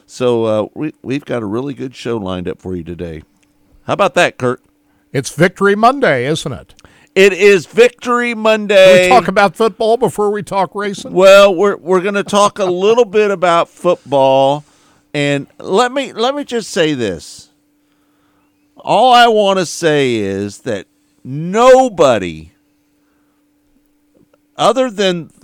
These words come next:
Speaker 1: one guy, Pete, on, on, uh,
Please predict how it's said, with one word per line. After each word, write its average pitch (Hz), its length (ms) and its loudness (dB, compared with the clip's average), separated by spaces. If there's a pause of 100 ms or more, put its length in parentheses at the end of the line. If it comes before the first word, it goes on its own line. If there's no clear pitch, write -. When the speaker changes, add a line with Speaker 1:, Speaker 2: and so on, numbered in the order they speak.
(100)
Speaker 1:
one 190 440 -2
guy, 143 520 0 (200)
Pete, 196 360 -8 (140)
on, 135 340 -2
on, 127 380 -2
uh, 110 360 -2